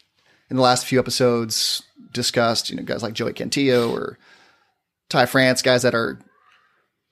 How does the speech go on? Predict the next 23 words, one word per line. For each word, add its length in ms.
making 460
waves 460
or 140
moving 320
up 320
or 200
contributing 380
to 40
the 60
major 220
league 140
club 400
in 140
some 160
capacity. 640
But 220
we 60
wanted 260
to 400
shine 220
a 40
spotlight 580
on 380